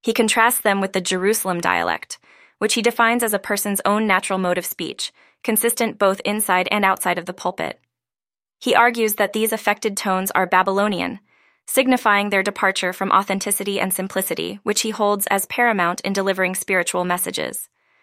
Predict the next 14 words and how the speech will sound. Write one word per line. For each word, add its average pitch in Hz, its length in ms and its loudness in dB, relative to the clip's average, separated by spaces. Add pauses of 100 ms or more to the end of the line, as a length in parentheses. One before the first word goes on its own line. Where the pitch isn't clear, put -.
(440)
Central 302 380 2
to 269 120 -2
Spurgeon's 214 440 0
critique 190 500 -6
is 202 120 -2
the 208 120 0
notion 214 400 2
that 220 160 0
the 208 80 0
power 220 420 4
of 233 120 0
the 233 80 0
gospel 185 460 0
or 185 140 2